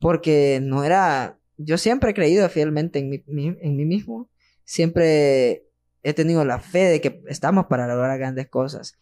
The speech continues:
Y esa, ese día me, me dije a mí mismo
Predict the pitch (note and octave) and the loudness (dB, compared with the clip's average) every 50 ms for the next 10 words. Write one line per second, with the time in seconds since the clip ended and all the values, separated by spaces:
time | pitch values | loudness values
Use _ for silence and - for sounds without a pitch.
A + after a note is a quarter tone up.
0 | _ _ _ - - C#3+ C#3+ C#3+ C#3+ C#3+ C#3 C3 B2+ A#2+ E2+ G#2 D3 E3+ - F3+ | _ _ _ -6 -2 0 2 4 4 4 4 4 2 2 2 2 0 2 2 2
1 | D3+ D3 B2 - C3+ C#3 D#3+ E3 - D#3+ D3+ D#3 F3 G3 F#3 F3 E3+ D3+ C#3 C#3 | 2 2 0 0 0 -2 -2 0 0 0 0 0 0 0 0 -2 -2 -4 -6 -6
2 | C#3+ E3 F3+ F#3 F3+ D3 C3+ C#3+ E3 E3 E3 E3 E3 F3 G3+ G#3+ - F#3 C3 G#2 | -6 -6 -6 -6 -6 -4 -2 -2 -2 -2 -2 -2 -2 -4 -4 -6 -6 -12 -16 -16
3 | - | -18